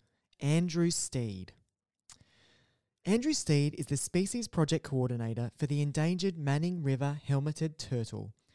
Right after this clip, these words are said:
under the New South Wales Saving Our Species program. The turtle is a species unique to the Manning Valley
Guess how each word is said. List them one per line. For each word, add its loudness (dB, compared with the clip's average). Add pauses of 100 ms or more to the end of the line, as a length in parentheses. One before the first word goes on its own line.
(180)
under 0
the 4
New 2
South -2
Wales 2
Saving 0
Our 0
Species -4
program. -4 (800)
The 0
turtle 4
is -4
a -2
species 0
unique 0
to -10
the 0
Manning 0
Valley -2